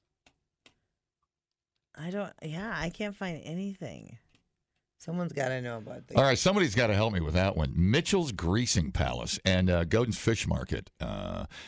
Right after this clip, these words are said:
Speaker 2: twenty-one years ago, Kramer and her husband, uncle, took control, turned it into Vinny's Spirits and Grill.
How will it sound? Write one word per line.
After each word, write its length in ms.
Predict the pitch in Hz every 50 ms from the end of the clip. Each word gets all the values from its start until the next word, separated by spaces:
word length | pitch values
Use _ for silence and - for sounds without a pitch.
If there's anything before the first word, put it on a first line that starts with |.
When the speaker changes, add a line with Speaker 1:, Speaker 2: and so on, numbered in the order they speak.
| -
Speaker 2:
twenty-one 340 | - 180 214 226 220 202 180
years 180 | 175 180 170 143
ago, 140 | 139 135 113
Kramer 340 | - - 151 156 151 143
and 80 | 135 120
her 60 | 107
husband, 340 | 110 131 127 101 127 113 -
uncle, 220 | - 120 120 120 101
took 160 | - 123 -
control, 480 | - 90 - - 107 104 104 101 98 - - - - - - - - - -
turned 200 | 170 185 196 190
it 100 | 185 185
into 140 | 180 160 127
Vinny's 320 | 110 156 202 226 208 -
Spirits 360 | - - 135 165 170 147 - 127
and 100 | 104 76
Grill. 280 | 57 58 71 62 50